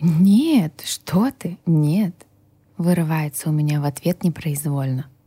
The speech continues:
«Почему ты так решил?» Арсанов молчит. А я сама прекрасно понимаю, почему. Уверена на сто процентов, что за то время, пока я здесь, для Тимура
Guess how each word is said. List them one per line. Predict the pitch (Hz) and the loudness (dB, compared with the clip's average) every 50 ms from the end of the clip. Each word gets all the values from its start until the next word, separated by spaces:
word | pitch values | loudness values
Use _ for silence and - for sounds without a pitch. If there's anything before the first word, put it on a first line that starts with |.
| _ _ - | _ _ -8
«Почему | - 147 - - - 175 196 233 | -6 -4 -2 0 2 2 2 0
ты | - - | -2 -6
так | - - - - - | -12 -12 -8 -6 -6
решил?» | 294 294 - - - 214 165 139 131 - _ _ _ _ _ _ _ _ _ _ _ _ _ _ _ _ _ - | -4 -4 -4 -2 0 0 0 -2 -4 -8 _ _ _ _ _ _ _ _ _ _ _ _ _ _ _ _ _ -4
Арсанов | 165 151 - - - 165 220 254 247 - - | -4 -2 -2 -2 0 0 2 0 0 0 0
молчит. | 170 147 139 131 - - - 117 - - - _ _ _ _ _ _ _ _ _ _ _ _ _ - | -2 -2 -2 -2 -6 -6 -6 -6 -8 -10 -16 _ _ _ _ _ _ _ _ _ _ _ _ _ -2
А | - 269 | -2 0
я | 269 277 277 | 0 0 0
сама | - - 277 302 294 285 | -2 -2 0 0 0 0
прекрасно | - - 160 - - 156 156 - - 165 151 | 0 -2 -2 0 0 -2 -2 -2 -2 -4 -4
понимаю, | - 156 147 147 147 147 147 147 147 | -2 -2 0 0 0 0 0 0 -2
почему. | 143 - 151 - - - 147 147 143 147 - _ _ _ _ _ _ _ _ _ _ _ _ - | -4 -6 -8 -8 -4 -4 -2 -2 -2 -4 -6 _ _ _ _ _ _ _ _ _ _ _ _ 0
Уверена | 247 254 262 262 262 262 254 240 233 | 2 4 4 4 4 4 4 4 4
на | 214 214 | 4 2
сто | 208 - - 311 - | 0 -2 -4 -10 -8
процентов, | - - 262 226 - - 180 160 147 139 - 160 - - | -4 -4 -4 -2 -2 0 0 2 2 0 -2 -8 -12 -10
что | - - 175 | -6 -4 -2
за | 165 180 | -2 -2
то | 175 - 202 190 | -2 0 0 0
время, | 180 180 175 156 151 151 | 2 2 2 2 2 0
пока | 147 - 147 - - 156 | 0 -4 -6 -4 -2 -2
я | 151 147 151 | 0 0 -2
здесь, | 147 151 - 170 202 240 - - _ _ _ _ _ _ _ - | -4 -4 -4 -4 -2 -4 -4 -8 _ _ _ _ _ _ _ -2
для | - 277 262 | 2 2 2
Тимура | 262 - - 220 226 262 277 214 165 151 | 2 2 2 2 4 4 2 2 0 -2